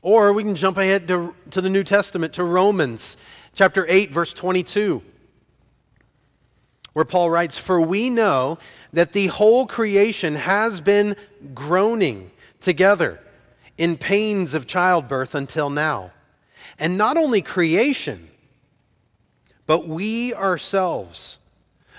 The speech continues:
who have the first fruits of the Spirit, we groan inwardly as we eagerly wait for adoption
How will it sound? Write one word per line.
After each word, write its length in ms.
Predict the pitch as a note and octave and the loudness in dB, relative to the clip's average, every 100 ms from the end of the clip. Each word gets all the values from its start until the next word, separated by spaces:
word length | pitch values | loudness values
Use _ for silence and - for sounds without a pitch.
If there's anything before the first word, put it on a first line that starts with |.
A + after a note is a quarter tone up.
| - - _ | -20 -20 _
who 180 | F#3 | 0
have 320 | E3+ F#3+ F3+ D#3 | 2 2 2 0
the 200 | E3+ D#3 | 0 0
first 560 | - G3 G#3+ - - | -4 -2 -2 -4 -12
fruits 840 | - - G#3 C#3+ B2 - - - - - _ | -14 -4 -2 -2 -6 -10 -14 -14 -18 -20 _
of 300 | C#3 C#3+ C3 | -2 -2 -2
the 80 | B2+ | -10
Spirit, 840 | - - - E3 D3+ A2 G2 - - _ _ _ _ - | -10 -10 -8 -4 -2 -4 -6 -16 -20 _ _ _ _ -8
we 100 | D#3 | -6
groan 400 | C3+ E3+ D#3+ D3 | -4 -2 -2 -2
inwardly 960 | - F3+ G#3+ G#3+ F#3 D3 B2+ B2+ B2 | -4 0 0 2 0 0 -2 -4 -4
as 320 | - D#3+ C#3+ D3 | -2 -4 -4 -6
we 300 | D#3+ D3+ - - _ _ | -4 -4 -8 -18 _ _
eagerly 840 | F3+ A3 G3+ A#3+ A3 A3 G#3+ G#3 G3 _ _ _ _ - | -4 -4 -2 0 0 0 -2 -6 -10 _ _ _ _ -6
wait 580 | B2+ D#3+ C3+ A#2+ - - _ _ | 0 0 0 -4 -14 -20 _ _
for 320 | - - D#3+ - | -10 -4 -2 -2
adoption 920 | C3+ D3 C#3 D3 - - A2 F#2 | -2 0 -2 -2 -8 -10 -10 -12